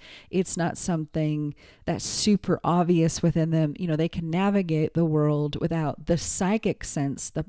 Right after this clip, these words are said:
intuitive part of them over animating every single experience that you have.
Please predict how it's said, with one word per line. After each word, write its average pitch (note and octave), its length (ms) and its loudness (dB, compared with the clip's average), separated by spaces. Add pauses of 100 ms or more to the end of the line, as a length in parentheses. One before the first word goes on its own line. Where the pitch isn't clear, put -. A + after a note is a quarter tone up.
(420)
intuitive A3 640 4
part D3 280 0
of D#3 120 0
them D3 320 0 (640)
over G3 380 8
animating D#3 640 2
every F3 540 -2
single F3+ 720 -4
experience D3+ 720 -2
that C3+ 160 -6
you D3+ 100 -6
have. A3 460 -2